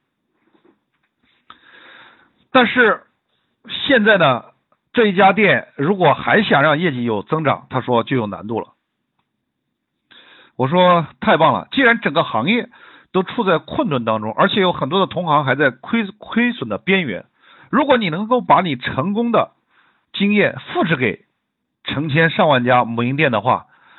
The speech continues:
你一定可以成就一个伟大的平台。那么他们就问我，说：“老师，那我们究竟应该怎么干呢？”我就给他一个建议，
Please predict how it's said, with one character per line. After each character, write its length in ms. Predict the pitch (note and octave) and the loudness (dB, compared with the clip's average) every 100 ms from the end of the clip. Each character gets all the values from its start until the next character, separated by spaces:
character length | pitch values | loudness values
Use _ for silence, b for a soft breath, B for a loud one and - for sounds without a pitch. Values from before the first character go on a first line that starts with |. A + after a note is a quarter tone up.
| b | b
你 160 | - C3+ | -4 -2
一 80 | E3+ | 0
定 180 | F#3 | -2
可 60 | C3 | -2
以 60 | C3 | -4
成 200 | - A2 | -4 -4
就 120 | C3+ | -2
一 80 | A2+ | 0
个 140 | A2+ | -2
伟 200 | G2 G#2+ | -2 -2
大 120 | D#3 | 0
的 100 | C3 | -2
平 200 | G2+ F#2+ | -6 -12
台。 200 | G2 - _ _ _ _ _ _ _ _ _ _ _ | -14 -16 _ _ _ _ _ _ _ _ _ _ _
那 60 | C#3 | -4
么 100 | C#3+ | -2
他 160 | B2 | -2
们 80 | D3+ | -2
就 80 | C3+ | -2
问 220 | C3+ G3+ | -2 -4
我， 180 | A2 - B B B B - | -4 -12 B B B B -4
说 80 | F3 | -2
：“老 100 | A#2 | 0
师， 160 | F#3 | -2
那 220 | G3+ B3 | 0 2
我 380 | F#3 C3+ A#2 A#2+ | 2 -2 -2 0
们 340 | B2+ F#3+ G#3 G#3 | 0 0 -2 -4
究 180 | A#3 | -4
竟 120 | G#3 G3+ | -2 -4
应 100 | D#3+ | -4
该 100 | E3 | -4
怎 220 | - - | -4 -6
么 100 | F#2+ | -2
干 240 | A3 G#3+ | 0 0
呢？” 140 | C#3 C3+ _ _ _ | -2 -10 _ _ _
我 140 | - A2+ | -4 -2
就 260 | C3+ C3 | 0 -2
给 180 | A#2 A2+ | -2 -6
他 100 | G#2 | -4
一 80 | A#2+ | -4
个 80 | A#2+ | -4
建 260 | B2+ G#3+ | -2 -2
议， 140 | A2+ | -2